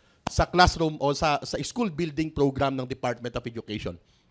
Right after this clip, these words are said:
Twenty-five, twenty-two classrooms lamang ang nagawa ng D P W H ngayong twenty twenty-five. Out of one hundred sixty-five na backlog at out of one thousand seven hundred,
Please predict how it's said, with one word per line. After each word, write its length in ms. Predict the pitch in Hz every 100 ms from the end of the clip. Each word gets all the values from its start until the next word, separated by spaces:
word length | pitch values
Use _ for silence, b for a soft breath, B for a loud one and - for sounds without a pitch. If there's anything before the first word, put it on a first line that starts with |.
| b -
Twenty-five, 640 | 233 240 214 185 165 127
twenty-two 560 | - 262 269 233 233 220
classrooms 560 | 170 170 170 151 147 143
lamang 320 | 131 139 127
ang 100 | 135
nagawa 400 | 135 135 160 151 - b b b
ng 240 | 147 170
D 160 | 143 226
P 160 | -
W 480 | 156 156 143 151 131
H 160 | 143 -
ngayong 320 | 139 143 139
twenty 560 | 151 165 160 160 156 - b b -
twenty-five. 560 | 147 147 139 139 123 95 - - - _ _ _ _ -
Out 240 | 226 247 -
of 80 | 226 220
one 160 | 185
hundred 320 | 180 190 185 156
sixty-five 400 | - 175 160 143
na 160 | 143
backlog 480 | 143 139 131 127 131 - 143
at 160 | - -
out 240 | 254 254
of 160 | 202 196
one 200 | 170 165
thousand 400 | - 208 202 185
seven 320 | - 180 165 156
hundred, 480 | 190 196 175 123